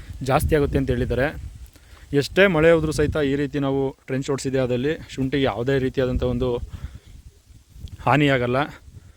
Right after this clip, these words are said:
ಮತ್ತು ಅದಕ್ಕೆ ಅಗತ್ಯವಾದಂತಹ ತೇವಾಂಶ ನಾವು ಸಪ್ಲೈ ಮಾಡ್ಬೋದು. ಈ ರೀತಿ ಮಾಡಲಿಲ್ಲ ಅಂತ ಹೇಳಿದ್ರೆ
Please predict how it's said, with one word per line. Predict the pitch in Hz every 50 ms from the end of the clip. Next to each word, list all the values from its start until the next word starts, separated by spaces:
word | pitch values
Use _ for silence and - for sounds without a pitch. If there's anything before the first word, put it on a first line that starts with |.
| - - - _ _ - - - - - - - _ _ - - - - - - - - _ _ _ _ _ -
ಮತ್ತು | 139 131 - 156
ಅದಕ್ಕೆ | 147 139 - 160 160 170 175 - _ - - _ _ - -
ಅಗತ್ಯವಾದಂತಹ | 123 143 165 156 - 165 160 156 151 156 147 147 147 151 151 143 143 - - -
ತೇವಾಂಶ | 143 139 143 143 143 135 -
ನಾವು | 147 139 139 139 143 139 131 123 120 104 - _ _ _ _ _ _ _ _ - - - _ -
ಸಪ್ಲೈ | - 127 - - 156 151
ಮಾಡ್ಬೋದು. | 147 143 139 123 120 127 120 131 151 - - - _ _ _ _ _ - - - _ -
ಈ | 170 185
ರೀತಿ | 190 175 - - 185 185
ಮಾಡಲಿಲ್ಲ | 170 160 131 135 170 170 175 170 165
ಅಂತ | 160 160 -
ಹೇಳಿದ್ರೆ | 156 151 151 143 143 151 160 160 165 160 - - -